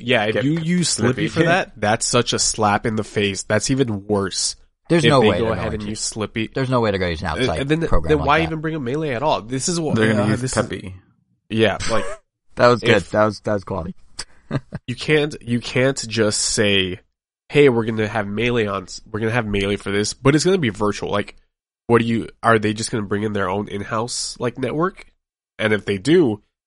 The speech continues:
Speaker 1: they better hope to God that it's as good as Slippy, or else you are gonna get crapped on.
Speaker 3: What if, hear me out, I don't think they're gonna do it, but let's just spitball for a
Speaker 2: They
Speaker 3: sec.
Speaker 2: unveil Melee H D, and that's
Speaker 3: Yeah,
Speaker 2: what they kept
Speaker 3: that's what I was about to
Speaker 2: hyping
Speaker 3: say. Melee just turned twenty the other day,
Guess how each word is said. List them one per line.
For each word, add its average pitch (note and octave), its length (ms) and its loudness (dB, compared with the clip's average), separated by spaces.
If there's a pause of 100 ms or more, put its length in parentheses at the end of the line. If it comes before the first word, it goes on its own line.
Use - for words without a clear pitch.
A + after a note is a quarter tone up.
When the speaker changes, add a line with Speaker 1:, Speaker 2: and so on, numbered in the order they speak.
(200)
Speaker 1:
they C#3+ 140 4
better D3 260 4
hope C#3+ 220 2
to B2+ 80 -4
God A#2+ 240 0
that G2+ 120 -2
it's - 140 -8
as G#2 120 -6
good A2 140 -2
as G2+ 80 -4
Slippy, G#2+ 360 -4
or F#2+ 120 0
else G#2+ 280 -4
you A2 160 -4
are G#2 80 -2
gonna G2+ 180 -2
get F2 160 -10
crapped - 420 -8
on. - 200 -12 (320)
Speaker 3:
What B2 240 0
if, G2+ 200 0 (460)
hear A#2+ 140 -6
me G#2+ 140 -2
out, D#2+ 260 -6 (260)
I D3+ 60 -10
don't G2+ 80 -4
think G#2 120 -8
they're G2 80 -6
gonna F#2 120 -6
do E2+ 140 -6
it, D#2 100 -8
but F#2 80 -12
let's F2+ 120 -10
just - 240 -14 (340)
spitball - 500 -8
for - 100 -14
a G2 60 -2
Speaker 2:
They G#2 80 2
Speaker 3:
sec. A2 100 2
Speaker 2:
unveil G#2 540 0 (120)
Melee G#2+ 260 0
H G#2 180 -2
D, G#2 200 0
and F#2+ 140 0
that's G2+ 100 6
Speaker 3:
Yeah, A2+ 140 10
Speaker 2:
what D#2+ 60 4
they F2+ 80 -6
kept - 200 -8
Speaker 3:
that's A2+ 200 4
what B2+ 40 6
I - 20 8
was A2+ 60 4
about A2 140 6
to F2+ 60 -2
Speaker 2:
hyping - 20 -6
Speaker 3:
say. G#2 140 4
Melee A#2+ 280 2
just C3 220 -2
turned A2+ 220 -4
twenty F2 420 -4 (460)
the G#2 240 -2
other E2+ 160 -2
day, D2 320 -8